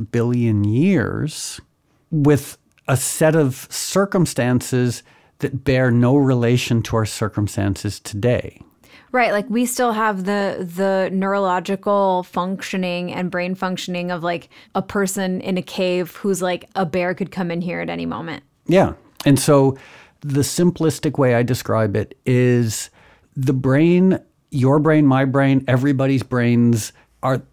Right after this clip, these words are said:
Speaker 1: nothing in the universe has ever been more complicated than a brain.
Speaker 2: Mm-hmm.
Speaker 1: You know, like,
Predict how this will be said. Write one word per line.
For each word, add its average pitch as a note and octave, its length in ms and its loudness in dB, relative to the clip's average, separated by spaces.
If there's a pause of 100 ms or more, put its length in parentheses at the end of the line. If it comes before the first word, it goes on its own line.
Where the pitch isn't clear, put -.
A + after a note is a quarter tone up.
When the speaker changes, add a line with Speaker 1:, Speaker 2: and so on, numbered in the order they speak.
(140)
Speaker 1:
nothing C#3+ 560 4
in D3+ 120 6
the C3 80 6
universe B2 440 4
has A2 200 -2 (100)
ever B2 280 2
been A#2 300 2
more G#2+ 280 2
complicated G2+ 880 -2
than F#2+ 180 0
a F2+ 60 0
brain. F2 460 -4 (480)
Speaker 2:
Mm-hmm. G3 360 -2
Speaker 1:
You A#2+ 140 2
know, G2+ 280 0 (100)
like, A#2 280 -2